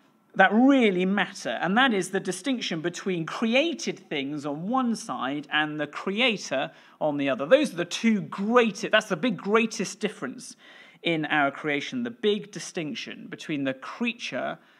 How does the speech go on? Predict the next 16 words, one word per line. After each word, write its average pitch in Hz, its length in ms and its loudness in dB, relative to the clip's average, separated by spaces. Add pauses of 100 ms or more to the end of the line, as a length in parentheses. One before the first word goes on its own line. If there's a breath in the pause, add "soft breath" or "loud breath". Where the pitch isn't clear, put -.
(400 soft breath)
and 143 220 0
the 135 60 -6
creator. 156 840 -6 (1500)
So, 247 400 2
verse 185 260 0
sixteen, 160 720 -4 (1400 soft breath)
by, 220 500 2 (300)
by, 208 340 0 (400)
and 170 160 2
this 160 220 0
uncreated 208 800 2
being 160 560 -4 (340)
were 165 140 2
all 214 340 0
things 135 720 -6 (600)
created. 135 840 -8